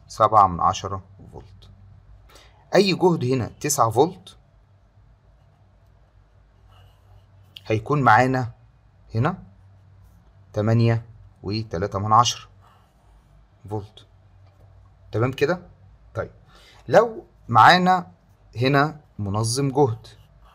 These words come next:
منظم الجهد ده داخل له اتناشر فولت،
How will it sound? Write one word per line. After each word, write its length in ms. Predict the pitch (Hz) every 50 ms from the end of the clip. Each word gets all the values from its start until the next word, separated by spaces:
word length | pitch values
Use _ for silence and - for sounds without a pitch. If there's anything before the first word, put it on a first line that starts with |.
| _ _ _ _ _ _ _ _ _ _ _ _ _ _ _ _ _ -
منظم 300 | 110 110 95 - 107 107
الجهد 420 | 104 98 98 127 135 123 110 98 95
ده 240 | 110 131 170 170 - - - - - - - - _ _ - - _ - - _ -
داخل 400 | 113 117 110 - 123 117 120 110
له 160 | 101 90 - - - _ _ _ _ - - _ - - - - _
اتناشر 320 | - 131 - 113 110 98
فولت، 460 | 92 110 139 185 226 - - - -